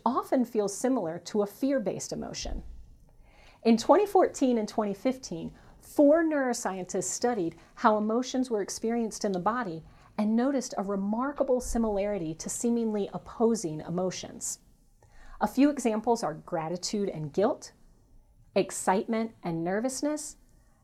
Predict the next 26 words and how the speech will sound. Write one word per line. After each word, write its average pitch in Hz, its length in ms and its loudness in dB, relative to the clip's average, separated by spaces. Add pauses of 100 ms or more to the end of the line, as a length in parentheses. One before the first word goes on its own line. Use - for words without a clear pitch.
as 214 160 2
well 247 200 2
as 269 140 0
panic 214 540 -6 (100)
and 196 120 0
exhaustion. - 720 -6 (1160)
While 233 160 6
exhaustion 254 580 2
may 220 120 0
not 196 260 -6
feel 247 460 4
joy-based, 160 720 -4 (340)
it's 208 200 2
your 226 100 2
body's 262 560 -2 (120)
request 202 500 -2
for 185 140 -2
rest, 165 500 -4 (240)
which - 300 -4
is 226 180 4
a 202 80 2
joy-based 160 520 -4
experience. - 680 -6 (1200)
Today, 254 480 4 (400)
let's 359 180 4
differentiate 294 840 0